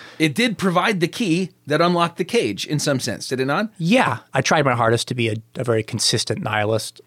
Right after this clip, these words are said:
Speaker 2: So, you know, when you're not thinking of everything inside of a box of nothing matters, there's no impact across the board. People will be sad, but those people will die, and they won't be sad. So, you know, who cares?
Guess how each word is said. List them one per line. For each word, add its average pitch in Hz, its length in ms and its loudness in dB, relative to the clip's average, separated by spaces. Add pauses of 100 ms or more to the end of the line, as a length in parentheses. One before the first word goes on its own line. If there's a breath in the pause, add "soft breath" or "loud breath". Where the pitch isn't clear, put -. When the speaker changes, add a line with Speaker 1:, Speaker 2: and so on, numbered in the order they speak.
Speaker 2:
So, 113 600 2
you 123 140 0
know, 117 100 0
when 123 140 2
you're 123 100 6
not 135 240 2
thinking 131 320 0
of 110 80 0
everything 107 380 -2
inside 104 280 -2
of 104 40 -2
a 101 60 -2
box 107 420 0
of 110 240 -6 (480)
nothing 110 280 2
matters, 101 420 -8 (580)
there's 120 200 0
no 120 100 4
impact 107 480 0 (260)
across - 360 -2
the 113 80 -8
board. 101 280 -10 (360 loud breath)
People 139 260 2
will 120 100 6
be 110 120 0
sad, 104 400 -2 (180)
but 113 100 -2
those 117 140 2
people 113 280 -2
will 117 100 0
die, 101 300 -4 (680 loud breath)
and 107 160 -2
they 107 60 -4
won't 104 160 -4
be 135 80 -4
sad. 120 340 0 (100)
So, 120 640 2
you 135 160 -2
know, 117 340 0
who 147 120 0
cares? 120 400 -2